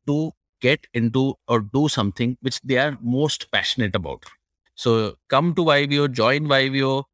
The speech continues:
drive your passion, do good for society, live your dreams, and feel nice about it.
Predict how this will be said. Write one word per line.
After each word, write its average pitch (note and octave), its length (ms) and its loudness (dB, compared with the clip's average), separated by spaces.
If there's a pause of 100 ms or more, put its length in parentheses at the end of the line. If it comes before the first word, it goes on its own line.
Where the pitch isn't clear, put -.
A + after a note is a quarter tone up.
(380)
drive A2+ 240 2
your D3+ 160 4
passion, B2+ 640 0 (560)
do D3 60 2
good D#3 180 0
for D#3 100 0
society, A#2+ 680 0 (220)
live C3+ 260 2
your D#3+ 180 6
dreams, B2+ 580 -2 (160)
and G#2+ 260 2
feel A2 200 0
nice F2 240 -2
about - 260 -14
it. - 140 -12